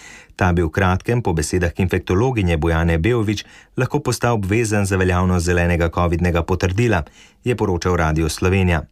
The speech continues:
V svetovalni skupini sicer že zdaj priporočajo poživitveni odmerek vsem starejšim od petdeset let, kroničnim bolnikom, njihovim družinskim članom, zaposlenim na izpostavljenih delovnih mestih in vsem, ki so se cepili s cepivoma AstraZenece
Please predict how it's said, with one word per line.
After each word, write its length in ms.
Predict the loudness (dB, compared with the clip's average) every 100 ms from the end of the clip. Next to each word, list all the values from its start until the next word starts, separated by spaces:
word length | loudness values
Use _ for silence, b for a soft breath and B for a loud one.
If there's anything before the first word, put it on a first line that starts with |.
| B B B B B
V 80 | -2
svetovalni 460 | 0 0 2 0
skupini 520 | -2 -4 -4 -2 0 -2
sicer 380 | -4 -2 -2
že 160 | 0 -2
zdaj 300 | 0 0 0
priporočajo 580 | -2 -2 0 0 -2 -2
poživitveni 540 | -2 -2 -2 0 0
odmerek 440 | 0 0 0 -2 -4
vsem 280 | -2 -2
starejšim 600 | -2 0 0 0 -2 -2
od 120 | -2 -2
petdeset 460 | -2 -2 -4 -2
let, 260 | -2 -2 -6 B B B
kroničnim 560 | -2 0 -2 -2 -2
bolnikom, 560 | 0 2 0 0 -2 -2 -2
njihovim 400 | -4 0 0 0
družinskim 580 | 0 0 0 0 -2 -2
članom, 480 | 0 2 2 0 -2
zaposlenim 600 | -4 -2 -2 -2 0 2
na 100 | 0
izpostavljenih 720 | -2 -2 -4 0 2 2 0
delovnih 420 | 0 0 0 0 0
mestih 400 | -2 -2 -6 -6 B B B -2
in 160 | 0
vsem, 400 | 0 0 0 0
ki 160 | -2 -2
so 120 | -2
se 140 | -2
cepili 440 | -2 -2 0 0 0
s 80 | 0
cepivoma 540 | -4 0 2 2 0
AstraZenece 960 | 0 -2 -2 -2 0 0 0 0 -2